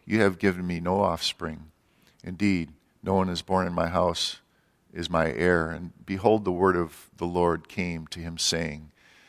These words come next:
'This one shall not be your heir, but one who you will come from, or one who will come from your own body shall be your heir.' And then he brought him outside and said, 'Look now toward heaven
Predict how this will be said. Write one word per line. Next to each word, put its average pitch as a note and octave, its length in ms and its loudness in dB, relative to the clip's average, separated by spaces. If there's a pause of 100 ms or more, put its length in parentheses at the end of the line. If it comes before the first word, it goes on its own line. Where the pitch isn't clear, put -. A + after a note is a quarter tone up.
(240)
'This - 340 2 (340)
one F#2 440 2
shall E2 320 2
not F#2 320 0 (280)
be F2 100 -4
your D#2 280 0
heir, D2+ 420 -2 (920)
but F2 120 6
one A#2+ 380 6 (180)
who A2 140 0
you A2 220 2
will G2 180 2
come A#2 340 2
from, D#2+ 440 0 (340)
or F#2+ 100 2
one A#2 180 6
who A#2 120 -2
will G#2 160 6
come A2+ 260 0
from F#2 200 -6
your G2+ 200 6
own G2+ 160 6
body F#2 360 4
shall E2+ 240 0
be F2+ 140 -4
your E2+ 260 2
heir.' D#2+ 360 -4 (460)
And F2+ 120 -6
then F#2+ 120 2
he A2+ 120 4
brought G#2+ 300 10
him G2+ 160 4
outside F#2 560 10
and F2 120 -2
said, F2+ 260 4
'Look G2+ 280 4
now F2 240 4
toward F2+ 340 4
heaven E2+ 420 4